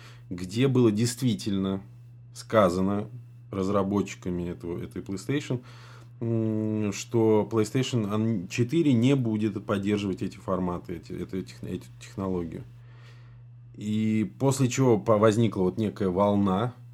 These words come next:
э, недовольства, которая поднялась в Твиттере.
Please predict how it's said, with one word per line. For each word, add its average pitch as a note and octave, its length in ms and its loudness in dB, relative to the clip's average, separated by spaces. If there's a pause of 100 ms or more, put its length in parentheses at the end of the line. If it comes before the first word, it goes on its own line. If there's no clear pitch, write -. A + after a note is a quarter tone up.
(300)
э, F2 240 -8
недовольства, F#2 920 -2 (640)
которая C3 500 4
поднялась A2 420 2
в - 120 -14
Твиттере. A2 640 -2